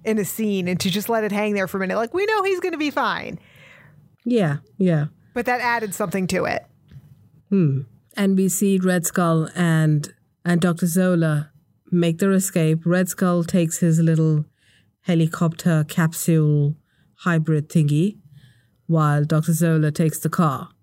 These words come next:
Speaker 1: Right.
Speaker 2: I must say that capsule thingy,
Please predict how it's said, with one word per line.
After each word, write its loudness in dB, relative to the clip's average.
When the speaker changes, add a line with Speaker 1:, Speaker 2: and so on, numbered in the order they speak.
Speaker 1:
Right. -4
Speaker 2:
I 0
must 0
say 2
that 0
capsule 0
thingy, 0